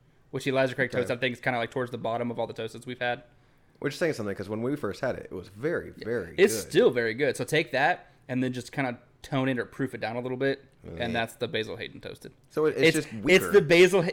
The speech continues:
Speaker 1: is what you'd expect the Basil Hayden Toasted to be. It's toasted, but it's still Basil Hayden.
Speaker 2: Womp womp.
Speaker 1: Yeah. So. But yeah.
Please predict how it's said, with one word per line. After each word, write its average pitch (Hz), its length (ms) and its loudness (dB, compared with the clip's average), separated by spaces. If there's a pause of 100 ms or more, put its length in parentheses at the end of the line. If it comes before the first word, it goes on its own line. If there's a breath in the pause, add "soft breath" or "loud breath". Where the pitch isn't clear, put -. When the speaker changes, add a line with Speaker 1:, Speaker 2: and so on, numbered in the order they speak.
Speaker 1:
is 156 180 2
what 147 160 6
you'd 170 120 4
expect 151 320 2
the 165 60 -4
Basil 123 300 0
Hayden 117 220 -4
Toasted 110 280 -8
to - 40 -18
be. - 180 -14 (180)
It's 175 180 4
toasted, 220 440 4
but 175 100 8
it's 214 280 -2 (280)
still - 220 -8
Basil 101 260 -4
Hayden. - 240 -12 (160)
Speaker 2:
Womp 339 340 -8 (100)
womp. 254 420 -6 (180)
Speaker 1:
Yeah. - 180 -10 (560)
So. - 240 -14 (1700 soft breath)
But 175 80 -8
yeah. 247 100 -6